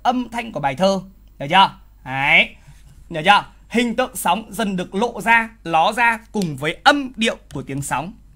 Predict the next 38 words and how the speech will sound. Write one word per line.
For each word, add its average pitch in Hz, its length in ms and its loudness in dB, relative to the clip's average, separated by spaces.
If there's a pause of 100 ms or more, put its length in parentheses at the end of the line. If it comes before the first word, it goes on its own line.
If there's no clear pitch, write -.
với 170 100 -6
âm 254 340 -2
thanh 240 240 -8
của - 100 -14
bài 135 140 -6
thơ 190 120 -4
Sóng. 180 320 -4 (680)
Và 214 200 4
vẻ 196 160 4
đẹp 190 220 2
thứ 240 100 -2
hai 302 340 0
mà 220 120 -2
thầy 180 200 -2
lưu 240 180 -2
ý 202 80 0
các 226 120 -6
bạn 247 300 2
đó 165 220 -2
là 240 160 4
cách - 480 -2
tổ 147 320 0 (140)
chức - 260 -8 (180)
ngôn 254 420 0
từ 185 300 0
của 123 80 -14
tác 185 140 -4
phẩm. 131 160 0 (680)
Nhớ 131 100 -8
nhớ. 180 240 2 (480)
Cách 311 220 2
sắp 320 260 -2
xếp 262 280 -10
ngôn 262 240 -2
từ 196 120 0
của 135 120 -6
tác 202 160 -4
phẩm. 226 200 0